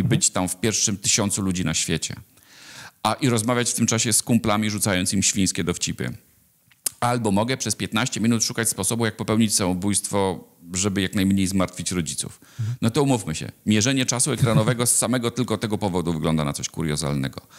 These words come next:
Speaker 2: Chcę też państwa pocieszyć albo zmartwić niektórych, że póki co nie mamy ani jednych badań psychologicznych, które by powiedziały, że granie w gry jest gorsze od grania na pianinie. Ani jednych.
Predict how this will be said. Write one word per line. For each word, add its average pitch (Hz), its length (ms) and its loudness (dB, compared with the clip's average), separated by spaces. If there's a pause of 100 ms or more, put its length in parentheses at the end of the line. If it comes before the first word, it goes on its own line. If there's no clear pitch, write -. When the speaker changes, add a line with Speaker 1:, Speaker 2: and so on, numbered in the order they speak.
(240)
Speaker 2:
Chcę - 260 0
też 165 160 0
państwa 123 320 -2
pocieszyć 92 600 0
albo 87 180 0
zmartwić 87 440 -2
niektórych, - 440 -8
że 95 160 2
póki - 300 -2
co - 220 -4 (260)
nie 104 100 6
mamy 101 300 2
ani 143 240 2
jednych 113 300 2
badań 85 300 0
psychologicznych, - 800 -4 (120)
które 98 180 0
by 98 80 2
powiedziały, 82 560 -2 (160)
że 90 120 0
granie 107 300 0
w 82 100 -4
gry 90 360 -2
jest 82 200 0
gorsze 104 300 0
od 85 80 -6
grania 87 240 2
na 78 100 0
pianinie. 76 420 -2 (880)
Ani 120 340 2
jednych. - 480 -4